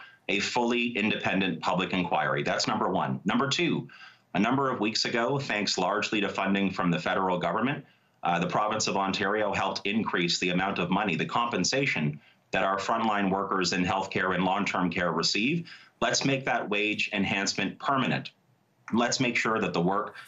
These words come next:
those women and men, and frankly, mostly women, are doing in those long-term care homes is properly compensated. And thirdly, there's nothing at all that stops the Premier and his government from tomorrow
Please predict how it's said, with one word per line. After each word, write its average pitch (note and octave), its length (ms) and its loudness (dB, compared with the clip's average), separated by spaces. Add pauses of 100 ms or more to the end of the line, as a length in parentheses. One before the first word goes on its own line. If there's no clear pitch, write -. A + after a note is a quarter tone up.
(200)
those A#2 260 2
women A2+ 240 2
and G2 140 2
men, F2+ 220 2
and F#2+ 140 0
frankly, A2+ 340 -2
mostly G2+ 460 0
women, G2+ 300 0
are D#2+ 100 0
doing G2 280 2
in F2+ 80 2
those E2+ 180 0
long-term F#2 480 0
care A#2+ 220 -2
homes D#2+ 440 0 (280)
is G2 260 0
properly G#2 560 -2
compensated. F2 680 0
And F#2 140 4
thirdly, E2+ 600 2 (300)
there's A#2 220 2
nothing B2+ 280 2
at A#2 80 2
all A2 180 2
that G#2+ 140 0
stops G2+ 320 0
the F#2+ 100 0
Premier A2 380 2
and F#2 100 2
his F2+ 160 0
government F#2 420 0
from F2+ 160 2
tomorrow F2+ 800 0